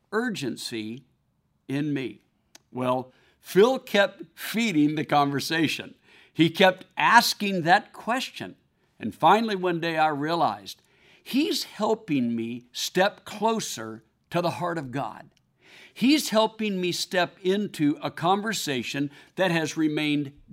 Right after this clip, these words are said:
distant in my experience.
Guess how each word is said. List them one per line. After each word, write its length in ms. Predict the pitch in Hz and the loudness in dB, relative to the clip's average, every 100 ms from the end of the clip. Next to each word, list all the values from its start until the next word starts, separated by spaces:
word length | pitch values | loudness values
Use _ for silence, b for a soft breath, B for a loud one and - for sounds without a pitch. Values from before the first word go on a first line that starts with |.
| 110 - | -14 0
distant 640 | 269 269 - 131 127 - _ _ _ | 0 0 -4 -4 -4 -6 _ _ _
in 260 | 175 156 139 | 0 2 2
my 520 | 160 170 120 113 113 _ _ | 0 -2 -2 -6 -12 _ _
experience. 920 | - 135 - - 151 131 107 - - | -14 -12 -10 -2 -2 -2 -6 -16 -20